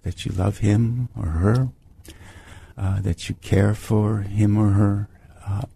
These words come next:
and that you send, uh, the warmth, uh, the compassion, uh, and the tenderness and care that you, uh, offer all of us, uh, when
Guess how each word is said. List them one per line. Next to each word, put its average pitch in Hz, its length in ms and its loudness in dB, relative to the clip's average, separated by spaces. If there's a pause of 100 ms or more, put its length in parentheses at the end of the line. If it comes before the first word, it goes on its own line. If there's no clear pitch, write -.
(120)
and 92 220 0
that 92 440 -2
you 101 60 -2
send, 92 580 0 (1000)
uh, 107 300 -4
the 104 220 -2
warmth, 95 1000 0 (220)
uh, 104 300 -2
the 98 120 -4
compassion, 98 1300 -2 (720)
uh, 104 160 -6
and 98 320 0
the 95 220 0 (100)
tenderness 98 640 2
and 95 180 0
care 92 440 0
that 101 280 -4
you, - 100 -4 (380)
uh, - 240 -4 (220)
offer 98 420 0
all 98 280 4
of 92 100 0
us, - 600 -2 (220)
uh, 113 300 -4
when 95 540 0